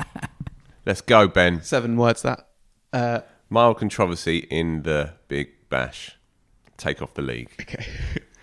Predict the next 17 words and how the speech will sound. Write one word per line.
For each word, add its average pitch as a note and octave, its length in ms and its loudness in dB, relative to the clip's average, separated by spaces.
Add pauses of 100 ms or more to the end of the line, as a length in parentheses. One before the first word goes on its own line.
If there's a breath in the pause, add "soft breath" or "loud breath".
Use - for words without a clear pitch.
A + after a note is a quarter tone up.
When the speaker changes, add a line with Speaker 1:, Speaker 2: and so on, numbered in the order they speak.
(360 soft breath)
Speaker 2:
Uh, C3+ 220 8
Speaker 1:
Classic. - 380 0 (100)
Classic F#2 400 -2
stuff. D2+ 280 -4 (160)
Speaker 2:
the, D3 420 2 (200)
yeah, E3 340 6
the, E3 100 0
the, E3+ 120 2
the - 160 2
Neser G#3 260 0
catch - 300 -2 (100)
wasn't C3+ 320 2
really A#2 520 2 (380)
controversial A2+ 720 2
in A2+ 180 -2
terms A2 320 0
of A2 200 -2